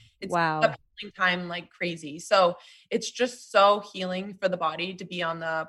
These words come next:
Speaker 1: pulse electromagnetic frequency with the infrared. And it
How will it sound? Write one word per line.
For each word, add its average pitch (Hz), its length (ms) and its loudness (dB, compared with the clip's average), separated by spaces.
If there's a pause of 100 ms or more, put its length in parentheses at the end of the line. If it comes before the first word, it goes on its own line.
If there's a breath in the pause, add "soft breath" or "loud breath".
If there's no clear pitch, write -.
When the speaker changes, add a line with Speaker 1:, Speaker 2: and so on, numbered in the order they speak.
Speaker 1:
pulse 175 220 -2
electromagnetic 165 760 -8
frequency 208 520 -10
with 175 260 0
the - 180 -4
infrared. 180 560 -2 (420 soft breath)
And 190 120 0
it 185 160 2